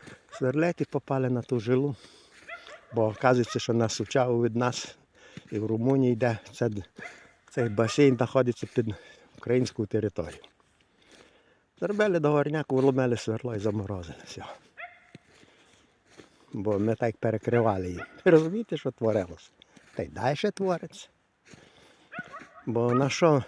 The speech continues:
на що нам мати свою нафту, якщо у нас є Помара, Росія, Помара, Ужгород? Трубопровід наф-, нафт-, нафтовий. Нас називали помаленьку, пома-, ні, по-,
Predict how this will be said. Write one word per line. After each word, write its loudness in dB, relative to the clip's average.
на 2
що 4
нам 6
мати 2
свою 2
нафту, 4
якщо 2
у 0
нас 2
є 8
Помара, 4
Росія, 6
Помара, 2
Ужгород? 0
Трубопровід 4
наф-, -2
нафт-, -4
нафтовий. -6
Нас -2
називали 4
помаленьку, 6
пома-, 4
ні, 2
по-, -6